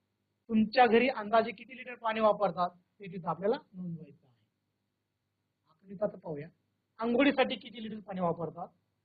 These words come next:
तळा आणि सारवण्यासाठी किती पाणी वापरतात, स्वयंपाकासाठी किती पाणी वापरतात, भांडी स्वच्छ करण्यासाठी किती पाणी वापरतात,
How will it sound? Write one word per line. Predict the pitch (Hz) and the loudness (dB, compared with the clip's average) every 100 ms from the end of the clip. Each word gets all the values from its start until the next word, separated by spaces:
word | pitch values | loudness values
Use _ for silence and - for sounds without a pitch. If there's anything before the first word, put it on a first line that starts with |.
| _ _ _ _ _ _ _ _ _ _ _ _ _ _ _ | _ _ _ _ _ _ _ _ _ _ _ _ _ _ _
तळा | 226 247 254 - _ | 8 8 8 2 _
आणि | 208 214 214 | 0 2 4
सारवण्यासाठी | 220 220 220 226 226 220 | 4 6 6 4 2 -2
किती | 233 233 | -4 -8
पाणी | 202 196 | -2 0
वापरतात, | 196 170 175 156 180 - _ _ _ _ _ _ _ _ _ _ | 0 -2 -6 -14 -16 -18 _ _ _ _ _ _ _ _ _ _
स्वयंपाकासाठी | 226 220 254 269 262 226 233 | 2 4 6 6 4 4 2
किती | 220 220 | -2 -4
पाणी | 214 196 | 0 2
वापरतात, | 185 165 165 170 190 - _ _ _ _ _ _ _ _ _ _ _ _ | 0 -2 -8 -12 -14 -16 _ _ _ _ _ _ _ _ _ _ _ _
भांडी | 175 208 226 | 2 6 6
स्वच्छ | - 247 254 | 4 2 2
करण्यासाठी | 247 247 240 233 233 | 0 2 2 0 -6
किती | 233 233 | -8 -10
पाणी | 202 208 | -2 2
वापरतात, | 190 165 165 160 170 | 4 2 0 -6 -6